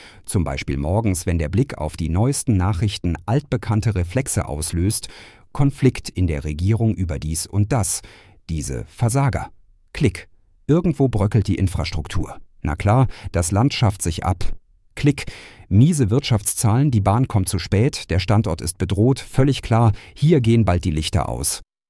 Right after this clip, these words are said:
Der Blutdruck steigt, die Hemmschwelle sinkt und mit einer ordentlichen Portion Frust im Bauch starten viele Menschen in den Tag.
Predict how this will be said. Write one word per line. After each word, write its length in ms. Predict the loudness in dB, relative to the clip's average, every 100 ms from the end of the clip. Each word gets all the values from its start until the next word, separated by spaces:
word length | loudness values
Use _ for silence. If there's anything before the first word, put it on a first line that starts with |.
| -6
Der 100 | -2
Blutdruck 380 | 0 0 0 -2
steigt, 640 | 0 0 0 -6 -10 0
die 100 | 2
Hemmschwelle 460 | 4 2 0 0
sinkt 460 | 2 2 2 -2 -4
und 220 | 0 2
mit 180 | 0 0
einer 320 | 0 0 0
ordentlichen 560 | -2 0 0 0 0 2
Portion 400 | 2 2 0 -2
Frust 400 | -2 -2 -2 -2
im 140 | -2
Bauch 260 | 0 0 -2
starten 440 | -4 -2 -2 -2
viele 300 | -4 0 2
Menschen 380 | 2 0 -4 -6
in 160 | -4 -4
den 160 | -4
Tag. 400 | -2 -4 -4 -8